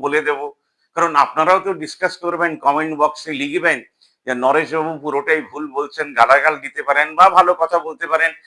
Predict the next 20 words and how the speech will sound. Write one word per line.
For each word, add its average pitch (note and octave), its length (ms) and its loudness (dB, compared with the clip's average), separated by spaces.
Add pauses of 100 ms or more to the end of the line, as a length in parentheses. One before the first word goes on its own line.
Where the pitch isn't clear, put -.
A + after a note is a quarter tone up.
(240)
শেয়ার G3 240 6
সাবস্ক্রাইবও F3 640 0
করতে F3 340 -6
পারেন, E3 280 2
লাইকও G#3 440 4
করতে F#3 360 -4
পারেন। A#2+ 280 0 (360)
সিম্পল A3 640 0
বাংলায় F3 540 6 (520)
ভারতবর্ষের G3 840 4
হাজার E3+ 420 6
বছর F3+ 320 -2
পুরনো E3 380 -6
প্রবলেমের D#3 680 0
মুখে C#3 360 -6
আমরা D3 260 2
থাপ্পড় D3 600 2
মেরেছি D3 320 -6 (100)
ছটাং G#3 600 8
করে। A2 340 -6